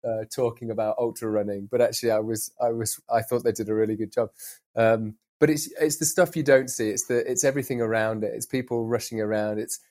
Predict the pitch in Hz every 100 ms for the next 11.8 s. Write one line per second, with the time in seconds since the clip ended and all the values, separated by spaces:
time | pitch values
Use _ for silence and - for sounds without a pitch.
0 | _ - - 139 131 135 131 127 120 127
1 | 123 123 - 120 117 113 110 113 - -
2 | - 120 113 117 - 127 117 113 110 104
3 | 110 107 107 107 117 110 110 - 120 113
4 | - 110 113 110 117 - 123 - 110 110
5 | 107 - 101 92 _ _ _ _ 107 107
6 | 107 120 - - 117 110 110 - - 104
7 | 92 _ _ _ - - - - 147 131
8 | 143 - 139 127 135 113 - - - 135
9 | 127 - 110 120 117 - - 151 143 -
10 | 147 147 113 107 131 127 - _ _ -
11 | - 196 190 180 165 147 151 120